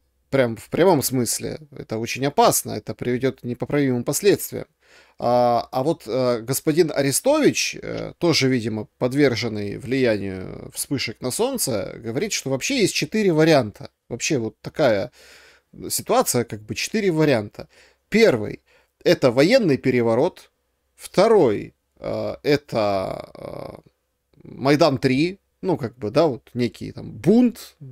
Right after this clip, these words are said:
народное восстание. Э, третий вариант — это правительство резко там встрепенётся, одумается и начнёт, э, условно, Зеленский и руководство делать какие-то экстраординарные шаги, чтобы выйти из ситуации.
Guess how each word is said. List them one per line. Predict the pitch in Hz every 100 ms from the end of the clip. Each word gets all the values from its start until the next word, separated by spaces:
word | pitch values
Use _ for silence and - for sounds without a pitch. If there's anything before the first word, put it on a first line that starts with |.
| 127 -
народное | 117 123 151 127 120 113
восстание. | 117 - 120 127 160 175 - _ _ _ - _ _ -
Э, | 120 113 -
третий | 226 277 - 156
вариант — | 135 127 107 101 -
это | 156 151 135 117 - _ _
правительство | 160 208 247 160 139 - 135 113 - _ 107
резко | 135 165 165 - 131
там | 123 117
встрепенётся, | - - 160 202 233 254 247 -
одумается | 135 214 190 135 120 135
и |
начнёт, | 139 135 160 143 - -
э, |
условно, | 110 104 101 131 147 120 113
Зеленский | 135 175 190 - 127 123 113
и | 101 107 104 101
руководство | 104 - 127 180 - 120
делать | 110 139 117 101 - - -
какие-то | 123 135 - 113 98
экстраординарные | 117 - 135 127 151 143 117 113
шаги, | 110 143 113 120 113 190 _ _
чтобы | - 147 147
выйти | 143 151 -
из | 143
ситуации. | - - 143 139 -